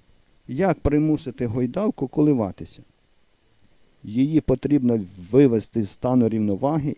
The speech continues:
і відпустити. І вона сама по собі, без сторонніх впливів, коливається. Такі коливання гойдалки називають вільними. Вільні коливання — це коливання, які відбуваються самі по собі,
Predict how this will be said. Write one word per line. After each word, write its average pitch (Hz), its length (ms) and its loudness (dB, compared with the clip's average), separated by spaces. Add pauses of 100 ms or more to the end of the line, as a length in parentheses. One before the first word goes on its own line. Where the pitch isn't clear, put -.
і 165 120 -6
відпустити. - 840 -4 (600)
І 135 100 2
вона 139 300 4
сама 135 380 -2
по 107 180 -6
собі, 156 340 -4
без 202 280 -4
сторонніх 143 540 2
впливів, 120 580 -2
коливається. 117 880 -2 (240)
Такі 127 280 -8
коливання 147 640 0
гойдалки 120 680 -4 (100)
називають 127 600 -4
вільними. 117 580 0 (920)
Вільні 131 300 2
коливання — 113 640 -4
це 110 160 -8
коливання, 117 600 -6
які 101 260 -6
відбуваються 120 680 -6
самі 123 440 2
по 110 160 -10
собі, 123 400 -6